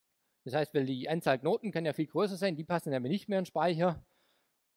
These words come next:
Und jetzt kann man dann einen semi-externen Algorithmus machen, indem man sagt, okay, ich sortiere jetzt mal alle Knoten extern, weil die passt ja nicht rein. Nach, nach Gewicht, ja, und dann kann man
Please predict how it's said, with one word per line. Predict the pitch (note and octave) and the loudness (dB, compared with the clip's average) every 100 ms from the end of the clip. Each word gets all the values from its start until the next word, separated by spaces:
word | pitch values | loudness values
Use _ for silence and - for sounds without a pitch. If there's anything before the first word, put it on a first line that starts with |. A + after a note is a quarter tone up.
| - | -4
Und | D3 C#3+ C#3+ C3+ - | 0 2 0 -2 -6
jetzt | C3+ C#3 - | -2 -2 -2
kann | D3+ | -2
man | C#3+ | 2
dann | C3+ C3 - - | 2 0 -8 -10
einen | C3 B2 A2 | -6 -4 -2
semi-externen | D#3+ G#3+ G3 F3+ - E3+ D#3+ | 0 0 0 -2 -2 -2 0
Algorithmus | D3+ C3+ F3 - D3+ | 0 0 -4 -4 -4
machen, | D3+ D#3 D3+ | -2 0 -2
indem | C3 C#3+ | -4 -4
man | C#3 | -2
sagt, | D3 D3 C3 | 0 0 -2
okay, | - F3+ E3 _ _ - | -2 -2 -2 _ _ -8
ich | D3 | -4
sortiere | D3+ B2+ A3 B3 | -2 -2 4 4
jetzt | F3 - | 2 0
mal | E3+ E3 E3+ C#3+ _ _ _ _ _ _ _ - | 2 4 4 0 _ _ _ _ _ _ _ -4
alle | C#3+ C#3 | 0 2
Knoten | B2+ A#3+ C4+ A#3 F3 B2+ | 2 2 2 -4 -4 -4
extern, | G3 - - C4 D#4+ A3 | -6 -4 0 0 0 -2
weil | C#3 | -2
die | C#3 | -2
passt | D#3+ D#3 - | 0 -2 0
ja | |
nicht | F3+ G#3+ | -2 0
rein. | G#3+ C4+ - - _ _ _ _ _ _ _ _ _ _ _ _ _ - | -2 -2 -6 -14 _ _ _ _ _ _ _ _ _ _ _ _ _ 0
Nach, | D#3+ D3+ C#3+ - - | 4 4 2 -4 -6
nach | D3+ C#3 | 0 0
Gewicht, | - C#3+ C#4+ - - - - | 2 2 2 0 -14 -16 -8
ja, | D#3 F3 | -2 0
und | E3+ | 0
dann | D3 D#3+ | 0 0
kann | D3+ D#3 | -2 0
man | D3 | 0